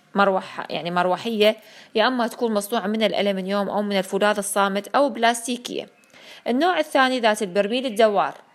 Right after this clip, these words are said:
اللي يكون الباب مالتها إلى الأمام، مو إلى الأعلى،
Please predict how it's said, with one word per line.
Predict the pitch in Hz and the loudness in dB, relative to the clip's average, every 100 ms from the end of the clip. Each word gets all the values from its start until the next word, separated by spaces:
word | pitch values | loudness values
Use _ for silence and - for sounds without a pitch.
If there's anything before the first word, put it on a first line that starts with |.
| _ - | _ -10
اللي | 185 | -6
يكون | 202 - 262 254 | -6 -2 -2 0
الباب | 220 185 214 226 | -2 0 2 2
مالتها | 202 202 226 - | 0 0 -2 -2
إلى | 214 - 254 | -2 0 2
الأمام، | 220 - 180 180 180 202 208 | 2 0 -4 0 0 0 -4
مو | 226 | -2
إلى | 190 175 | 2 2
الأعلى، | - 175 151 185 | 2 -2 2 0